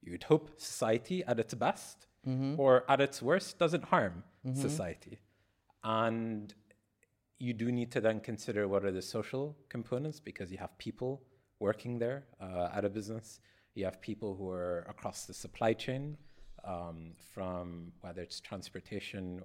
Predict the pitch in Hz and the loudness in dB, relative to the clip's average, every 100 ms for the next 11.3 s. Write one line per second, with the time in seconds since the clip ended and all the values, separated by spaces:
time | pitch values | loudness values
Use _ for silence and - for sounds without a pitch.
0 | - 87 85 90 90 90 - 101 92 87 | -12 -12 -10 -12 -10 -12 -12 -12 -12 -14
1 | 85 - 87 107 92 - 87 98 101 98 | -14 -14 -10 -10 -10 -8 -4 -2 2 2
2 | 92 92 95 - _ _ _ - 90 98 | 2 -2 -6 -16 _ _ _ -10 -10 -10
3 | 98 98 101 101 92 95 92 90 92 95 | -12 -14 -16 -18 -16 -12 -10 -8 0 2
4 | 101 101 101 104 - 120 - 135 - - | 2 0 0 0 0 -6 -4 -8 -8 -16
5 | - _ _ _ - 95 92 92 85 - | -20 _ _ _ -8 -6 0 0 0 -6
6 | 113 104 - 123 123 - 104 - 117 113 | -4 -4 -2 -4 -4 -4 -4 0 0 0
7 | - - - 107 - 123 113 - 107 104 | -4 -14 -2 -2 -2 -4 -4 -4 -2 -2
8 | 107 107 104 95 101 110 - 113 - 110 | -2 -2 -4 -2 -2 -2 -4 -6 -2 0
9 | 110 123 131 - _ _ _ _ _ - | 2 -2 -8 -16 _ _ _ _ _ -8
10 | 110 107 107 104 - 131 117 - 104 101 | 0 2 2 -2 0 2 2 0 -4 6
11 | 113 127 123 | 8 10 6